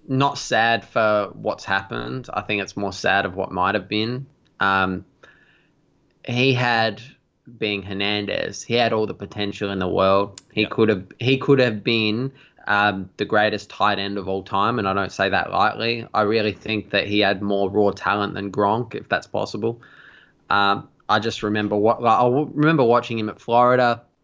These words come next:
Speaker 1: thinking this guy's a freak, and just he, he really translated it into the N F L. And had he kept his head screwed on, he would have, he would be one of the greats. There's no doubt about that. But in the end, he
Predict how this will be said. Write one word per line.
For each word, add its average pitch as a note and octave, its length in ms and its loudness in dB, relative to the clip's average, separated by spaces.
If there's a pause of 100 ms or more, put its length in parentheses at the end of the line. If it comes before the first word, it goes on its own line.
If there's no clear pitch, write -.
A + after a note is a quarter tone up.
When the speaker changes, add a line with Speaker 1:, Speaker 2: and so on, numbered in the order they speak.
(500)
Speaker 1:
thinking G#2+ 260 -6
this G#2+ 160 -4
guy's G2+ 300 0
a F2 60 -12
freak, F#2+ 580 -2
and F#2+ 140 -4
just G2 200 -4
he, G2+ 300 0
he G#2 240 2
really G#2+ 360 4
translated F#2+ 760 0
it F#2+ 80 0
into F#2+ 260 -4
the F#2 140 -2
N F#2 140 2
F F#2 180 -2
L. F#2+ 300 4
And F#2+ 280 -2 (460)
had A#2 240 0
he A2 160 0
kept A#2 240 -8
his G#2 140 -12
head G#2+ 200 -4
screwed G2+ 360 -2
on, G2+ 340 0
he G2+ 220 -2
would G2+ 180 0
have, G2 140 -4 (120)
he A2+ 140 0
would C3 260 4
be A2+ 120 4
one G2+ 180 2
of G2+ 80 0
the G2+ 60 -6
greats. G2 440 2
There's G2 200 -2
no G2+ 140 2
doubt F#2+ 200 2
about G2 320 2
that. F#2+ 220 -2
But G2+ 120 -4
in G#2+ 120 -2
the G#2 160 0
end, G#2+ 300 0
he G#2 380 -2